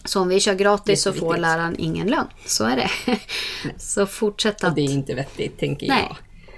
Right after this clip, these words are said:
Speaker 1: Nej.
Speaker 2: Och, eh, jag är ju med på Quicks
Speaker 1: Ja.
Speaker 2: Live. Anledningen till att vi kör gratis,
Speaker 1: Mm.
Speaker 2: det är ju för att det är en betaversion som var gratis redan innan det här corona.
Speaker 1: Ja, det var ju
Speaker 2: Eh.
Speaker 1: planerat. Det var ju, eh, snacka om vältajmat.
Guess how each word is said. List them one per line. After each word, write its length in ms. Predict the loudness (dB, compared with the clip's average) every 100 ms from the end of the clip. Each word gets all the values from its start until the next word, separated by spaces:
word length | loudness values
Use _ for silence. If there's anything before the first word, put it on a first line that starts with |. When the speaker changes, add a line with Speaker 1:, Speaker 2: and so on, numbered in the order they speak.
| -18 -10
Speaker 1:
Nej. 120 | -10 -10 -18 -20 -20 -20 -12
Speaker 2:
Och, 440 | 0 2 2 0 0
eh, 360 | 2 4 4 4
jag 440 | 4 4 4 4
är 40 | 4
ju 100 | 4
med 240 | 4 2 0
på 60 |
Quicks 380 | -2 -2 -2 -2
Speaker 1:
Ja. 260 | 4 4 4
Speaker 2:
Live. 140 | -2
Anledningen 420 | -4 0 0 0
till 160 | 2 0
att 80 | 2
vi 140 | 2
kör 140 | 2 2
gratis, 440 | 4 4 2 0
Speaker 1:
Mm. 220 | -4 -2 2
Speaker 2:
det 80 |
är 40 | 2
ju 60 |
för 120 | 2 -2
att 100 | -2
det 180 | 2
är 60 | 4
en 100 | 4
betaversion 760 | 2 0 -2 -2 0 2 2 2
som 120 | 0
var 80 | 2
gratis 460 | 0 -2 -6 -4
redan 340 | -2 0 0 0
innan 560 | 2 2 2 2 0
det 120 | 0
här 160 | 0 0
corona. 680 | 0 2 2 2 0 -2 -4 -8 -16 -16 -18 -18 -20 -20 -20 -2
Speaker 1:
Ja, 180 | 4 8
det 120 | 8
var 100 | 6
ju 60 | 4
Speaker 2:
Eh. 60 |
Speaker 1:
planerat. 400 | 4 4 6 4
Det 60 | 6
var 100 | 6
ju, 80 | 6
eh, 240 | 6 4 4
snacka 340 | 2 2 4
om 140 | 4 6
vältajmat. 880 | 4 4 4 2 2 -4 -8 -18